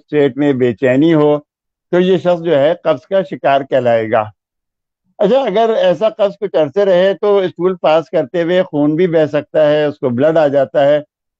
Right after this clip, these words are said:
और इस कब्ज की वजह से पाइल या बवासीर भी हो सकती है। अच्छा, इसके ऊपर हम एक अलग प्रोग्राम करेंगे या अगर आखिर में कुछ मौका हुआ तो मैं जरूर पाइल्स और उसके हवाले से भी बात कर लूंगा।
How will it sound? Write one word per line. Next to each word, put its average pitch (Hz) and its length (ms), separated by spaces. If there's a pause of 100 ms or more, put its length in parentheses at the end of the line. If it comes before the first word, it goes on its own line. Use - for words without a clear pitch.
(140)
और 165 120
इस 175 100
कब्ज 170 260
की 175 120
वजह 151 240
से 156 220
पाइल 147 500
या 147 200 (160)
बवासीर 139 640
भी 156 120
हो 131 160
सकती 131 380
है। 113 140 (640)
अच्छा, 175 160
इसके 190 240
ऊपर 196 200
हम 190 140
एक 156 140
अलग 160 220
प्रोग्राम 160 380
करेंगे 160 340
या 156 140
अगर 143 160
आखिर 135 260
में 143 160
कुछ 135 160
मौका 135 280
हुआ 147 220
तो 147 140
मैं 135 160
जरूर 135 360
पाइल्स 131 340
और 135 120
उसके 127 220
हवाले 123 340
से 147 120
भी 139 120
बात 123 300
कर 131 120
लूंगा। 151 360